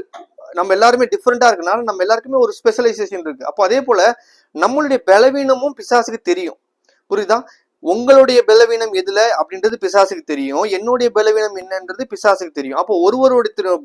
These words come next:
பலவீனத்தையும் என்ன பண்றான்? பிசாசு அறிஞ்சிருக்கான். ஏன்னா அவன் எப்பவுமே நம்முடைய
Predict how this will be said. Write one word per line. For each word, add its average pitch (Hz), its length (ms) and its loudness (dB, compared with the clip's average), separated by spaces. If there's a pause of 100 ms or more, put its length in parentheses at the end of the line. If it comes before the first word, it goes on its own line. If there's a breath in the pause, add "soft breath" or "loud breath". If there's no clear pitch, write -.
பலவீனத்தையும் 214 960 -4
என்ன 202 180 -4
பண்றான்? 190 280 -4
பிசாசு 214 380 -4
அறிஞ்சிருக்கான். 151 480 -6
ஏன்னா 190 120 -2 (560 soft breath)
அவன் 214 180 4
எப்பவுமே 269 400 2
நம்முடைய 214 220 0